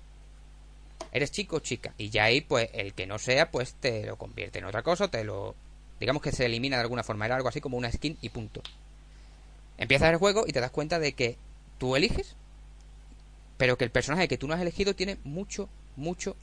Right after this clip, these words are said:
muchísimo peso en esa narra-, en la narrativa del juego. Entonces, claro.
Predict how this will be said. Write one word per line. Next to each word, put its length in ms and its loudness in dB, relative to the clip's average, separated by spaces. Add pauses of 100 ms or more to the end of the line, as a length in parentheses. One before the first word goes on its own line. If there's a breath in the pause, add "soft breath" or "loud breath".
(240)
muchísimo 600 -2 (180)
peso 340 4 (380)
en 160 0
esa 220 -2
narra-, 240 0
en 100 2
la 80 4
narrativa 380 0
del 80 -2
juego. 220 -8 (1900)
Entonces, 280 0
claro. 300 4